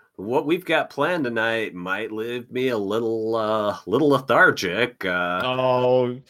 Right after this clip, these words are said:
Speaker 2: oh, Chad, come on now. Don't you make me jealous. I know you.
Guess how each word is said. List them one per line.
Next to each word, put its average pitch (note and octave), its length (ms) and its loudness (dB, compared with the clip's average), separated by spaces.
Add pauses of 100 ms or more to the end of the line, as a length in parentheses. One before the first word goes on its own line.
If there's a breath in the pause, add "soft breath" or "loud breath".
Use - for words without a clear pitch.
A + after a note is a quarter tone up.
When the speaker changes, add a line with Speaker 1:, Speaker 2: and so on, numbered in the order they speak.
(160 soft breath)
Speaker 2:
oh, D3+ 320 4
Chad, F#2+ 960 -4
come F3+ 300 2
on A2+ 280 2
now. A2+ 120 -2
Don't B2+ 340 0
you F3 120 -2
make F#3+ 240 0
me F3+ 100 -6
jealous. G#2+ 880 2
I F#3 160 2
know C#3 260 0
you. G2+ 720 -6